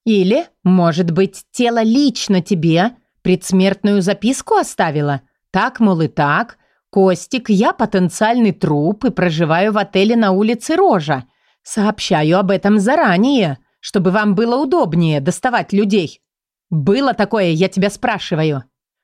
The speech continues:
Оценив, что руками я его сейчас никак не достану,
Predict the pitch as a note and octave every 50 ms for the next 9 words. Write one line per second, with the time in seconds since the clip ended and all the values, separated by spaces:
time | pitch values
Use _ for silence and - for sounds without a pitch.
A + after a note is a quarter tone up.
0 | _ - E3+ E3+ - - G3 F3+ F#3+ G3+ - - - - G3 F#3+ G3 F#3+ - A3+
1 | A#3 A3+ G#3 F3 E3 F3 A3 A3+ G3 F#3 G#3 G3 - G3+ - - G#3 F#3+ - -
2 | A3 A3+ A3 A#3 A3 A3 - G3+ F#3+ F3 F#3+ - - - C#4+ D4 C#4 G#3+ D#3+ C#3+